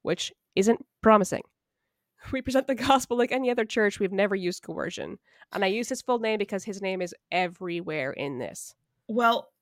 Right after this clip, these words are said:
Speaker 2: I mean, let's just be real. If their approach in England is the same as their approach in Lenox, then absolutely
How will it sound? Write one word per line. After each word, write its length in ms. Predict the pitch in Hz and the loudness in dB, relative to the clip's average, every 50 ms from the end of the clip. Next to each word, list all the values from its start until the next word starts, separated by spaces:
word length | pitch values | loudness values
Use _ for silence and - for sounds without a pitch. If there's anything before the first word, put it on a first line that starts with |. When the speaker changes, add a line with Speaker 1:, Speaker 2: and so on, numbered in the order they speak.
| _ - | _ 0
Speaker 2:
I 60 | 233 | 0
mean, 200 | 220 208 233 233 | 0 0 -2 -2
let's 200 | 220 240 226 220 | -2 -4 -4 -4
just 160 | - 247 208 214 | -4 -6 -4 -4
be 120 | 233 208 | -4 -4
real. 300 | 196 202 202 196 196 196 | -2 0 2 4 4 4
If 140 | 196 196 196 | 2 2 2
their 140 | 202 190 180 | 2 2 2
approach 320 | 185 - 196 196 202 - | 2 0 -2 -4 -2 -4
in 80 | 190 190 | -8 -8
England 340 | 190 196 202 196 196 - | -4 -4 -4 -4 -4 -4
is 220 | - 170 170 165 - | -6 -6 -6 -6 -8
the 120 | 165 170 | -8 -6
same 360 | 170 - 175 170 170 170 175 | -6 -6 -6 -8 -8 -8 -6
as 180 | 170 170 165 160 | -4 -4 -4 -4
their 300 | - 165 160 160 160 156 | -6 -6 -4 -2 -2 -4
approach 480 | 165 147 - - 165 165 170 - - - | -4 -6 -6 -6 -4 -4 -6 -8 -8 -6
in 220 | - 165 160 156 156 | -6 -6 -4 -4 -4
Lenox, 460 | 165 175 220 277 294 277 - - - - | -2 -2 0 0 -2 -2 -6 -10 -8 -4
then 360 | 185 180 175 170 165 - - | -2 0 0 0 -2 -2 0
absolutely 880 | - 170 - - - - - 208 214 254 294 285 - 196 196 185 175 | 0 0 0 -2 -4 -8 -8 -6 -6 -6 -8 -8 -8 -8 -8 -8 -8